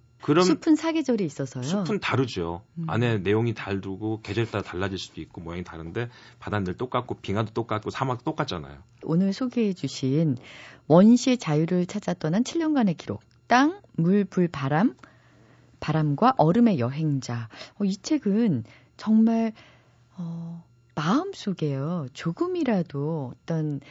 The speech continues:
Speaker 2: 음, 열정이 있는 분들에게는 조금 위험한 책이 되지 않을까라는 생각도 들어요.
Speaker 1: 위험한 책?
Speaker 2: 네.
Speaker 1: 맞습니다. 아까 제가 자세하게 말씀 안 드렸는데 그게 아마존 숲 말씀드리고 나서 캐나다에 있는 에스키모 거주지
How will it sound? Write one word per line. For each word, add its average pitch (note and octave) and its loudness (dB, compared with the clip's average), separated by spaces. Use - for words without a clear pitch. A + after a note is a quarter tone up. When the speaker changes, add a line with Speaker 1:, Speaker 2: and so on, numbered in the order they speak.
Speaker 2:
음, C#3 -10
열정이 F#3 4
있는 E3+ 2
분들에게는 D3 -2
조금 - 2
위험한 C#4+ 4
책이 D3 -4
되지 - -6
않을까라는 C#3+ -6
생각도 F3+ -8
들어요. A#2 -10
Speaker 1:
위험한 G#2+ 2
책? - -10
Speaker 2:
네. C#3+ -6
Speaker 1:
맞습니다. B2 -6
아까 C#3+ 0
제가 A#2+ 0
자세하게 C#3 -4
말씀 G#2+ -6
안 D#2+ -10
드렸는데 F2 -10
그게 A2+ -2
아마존 C#3+ 2
숲 - -8
말씀드리고 G2+ -4
나서 F#2 -6
캐나다에 F3 2
있는 G#2 -4
에스키모 F#2+ -8
거주지 - -16